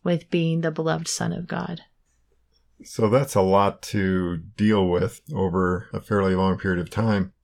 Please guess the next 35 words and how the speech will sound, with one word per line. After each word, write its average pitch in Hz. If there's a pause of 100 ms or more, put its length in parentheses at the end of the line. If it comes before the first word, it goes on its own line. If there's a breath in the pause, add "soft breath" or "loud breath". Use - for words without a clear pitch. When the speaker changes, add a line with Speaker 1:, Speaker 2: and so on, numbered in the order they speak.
Speaker 2:
How 120
did 117
you 120
do 98
that? 73 (800)
Speaker 1:
I 320
only 381
share 226
it, 233
Jerry, 233
really 220
because 196
you've 247
put 247
out 214
some 220
really 208
powerful 190
podcasts 175
about 180
your 196
now, 190
what 180
you 185
understand 175
about 180
who 196
God 180
is 175
and 175
what 175
his 165
grace 175
is 175
like 175